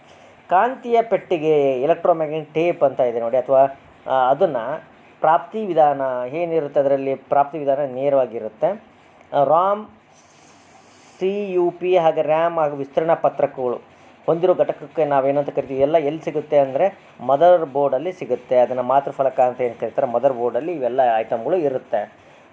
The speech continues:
ಗಣಕಯಂತ್ರ ಅರ್ಥ ಮಾಡಿಕೊಳ್ಳುವ ಭಾಷೆ ಏನಂತಾರೆ, ಯಂತ್ರ ಭಾಷೆ ಅಥವಾ ಮೆಷಿನ್ ಲ್ಯಾಂಗ್ವೇಜ್ ಅಂತಾರೆ.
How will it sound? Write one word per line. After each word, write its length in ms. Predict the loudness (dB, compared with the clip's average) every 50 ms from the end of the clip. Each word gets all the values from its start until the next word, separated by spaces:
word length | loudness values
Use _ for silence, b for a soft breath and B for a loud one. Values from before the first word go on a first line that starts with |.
| 0
ಗಣಕಯಂತ್ರ 500 | 0 2 2 2 2 0 0 0 2 2 2
ಅರ್ಥ 180 | 2 2 0
ಮಾಡಿಕೊಳ್ಳುವ 520 | -2 0 0 -2 -2 0 0 2 2 2 4
ಭಾಷೆ 400 | 4 2 2 2 -2 -6 -8 -6
ಏನಂತಾರೆ, 340 | -6 -6 -6 -6 -4 -4 -2
ಯಂತ್ರ 260 | -4 -4 -4 -2 0
ಭಾಷೆ 300 | 2 2 0 0 -2 -6
ಅಥವಾ 140 | -4 -4 -4
ಮೆಷಿನ್ 320 | -6 -6 -8 -8 -8 -6
ಲ್ಯಾಂಗ್ವೇಜ್ 380 | -4 -4 -4 -2 -2 -4 -2 -4
ಅಂತಾರೆ. 320 | -6 -6 -4 -2 0 0